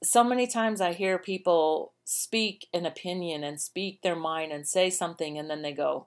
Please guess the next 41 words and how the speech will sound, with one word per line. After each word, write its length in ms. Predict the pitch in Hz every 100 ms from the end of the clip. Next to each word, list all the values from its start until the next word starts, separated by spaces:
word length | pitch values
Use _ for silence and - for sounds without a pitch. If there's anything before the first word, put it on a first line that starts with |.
| _ -
"Oh, 260 | 226 226
but 140 | 220 214
I 100 | 202
don't 160 | 170
know. 240 | 135 127 - _
I 100 | 196
don't 140 | 196 165
know. 160 | - - - - -
I 160 | 302 339
don't 140 | 302
know, 540 | 262 247 240 233 240 - - - -
blah, 140 | 277 294
blah, 100 | 254
blah, 140 | 240
blah, 100 | 220
blah, 260 | 208 202 190
but 120 | 190
I 120 | 190
don't 120 | 170 160
know." 200 | 139 - _ _ _ _ _ _ _ _ _ -
What? 540 | 302 330 330 - - - _ _
You 180 | 247 269
do 220 | 330 349
know. 420 | 294 202 151 147 _ _ _ -
We 240 | 196 262
don't 400 | - 269 277 269
need 320 | 233 240 233 -
to 480 | 208 196 185 165 - _ _ _ _ _
suck 440 | - - - 262 -
it 100 | -
back 260 | 202 196
in 160 | 208 190
and 80 | 170
be 100 | 175
like, 300 | 165 156 -
"Oh, 160 | 208 226
I 120 | 196
don't 220 | 185 170 175
know." 280 | 165 147
And 140 | 147 151
I, 260 | 147 147